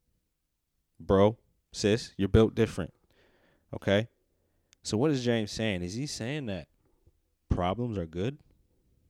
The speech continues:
Is he saying that adversity is good? What you think? Heck yeah. Heck yeah.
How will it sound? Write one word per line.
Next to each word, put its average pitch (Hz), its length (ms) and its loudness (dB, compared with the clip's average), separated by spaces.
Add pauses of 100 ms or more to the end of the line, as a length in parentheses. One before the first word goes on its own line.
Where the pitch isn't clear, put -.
(1600)
Is 101 140 -10
he 135 100 -6
saying 143 280 -4
that 139 180 -2
adversity 107 600 -6
is 87 120 -6
good? 110 340 -2 (540)
What - 180 -4
you 139 80 -2
think? 80 280 -8 (1600)
Heck 151 300 -4
yeah. 80 240 -6 (960)
Heck 147 320 -8
yeah. 80 220 -4